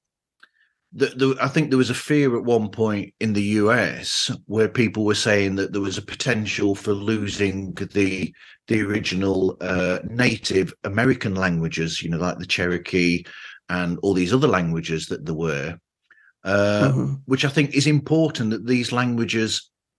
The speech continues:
Speaker 1: are still there, essentially, and that people still speak them, because there's something, as much as it's good that all these different people from di-, different countries, 'cause, you know, English is spoken by so many people in the world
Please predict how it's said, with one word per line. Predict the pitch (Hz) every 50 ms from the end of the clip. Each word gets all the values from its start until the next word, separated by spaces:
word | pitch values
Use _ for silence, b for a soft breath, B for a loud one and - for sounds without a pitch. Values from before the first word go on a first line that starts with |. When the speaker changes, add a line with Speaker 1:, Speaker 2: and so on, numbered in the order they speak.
| _ _ _ _ _ _ _ _ _ _ _ _ _ -
Speaker 1:
are | 113 120 127 165
still | - - - - 135 123 120 117 110
there, | 110 127 127 123 110 92 85 80 73 76 - _ _ _
essentially, | - 98 95 - 127 120 120 117 104 - 95 85 90 92
and | 92 95 95
that | 95 - -
people | - 110 104 - 107 104
still | - - - 104 98
speak | - - - 110 104 104 101 - - -
them, | 85 82 85 87
because | - 104 95 - 107 101 - - B B B B B B B B B B B _ -
there's | 127 127 - -
something, | - 151 147 135 127 - 131 131 120 123 117 107 101 - - _ _ _ _ _ _ _ _ _ _ _ _ _ _ _ B B B B B B -
as | 156 147 135
much | 170 180 170 160
as | 151 139
it's | 156 147 -
good | - 156 151 123 120
that | 131 135 117
all | 135 139 135
these | 123 127 123 117
different | - 123 123 - - 110 92
people | - 120 110 - 98
from | 95 107 107 104
di-, | 110 101 - - 110 101 87
different | 98 113 87 - 104 95 90
countries, | - 104 92 90 - 80 82 82
'cause, | - 87 82 - - - _ -
you | - 90
know, | 85 85 85 87 - -
English | 104 101 90 90 92 95 92 - -
is | 87 -
spoken | - - - - 92 90 90 87 - - - 85 80
by | 80 87 87 87
so | - - 101
many | 87 85 82
people | - 92 85 - - - 80
in | 78 76
the | 80
world | 82 82 92 87 85 85 82 82 82 78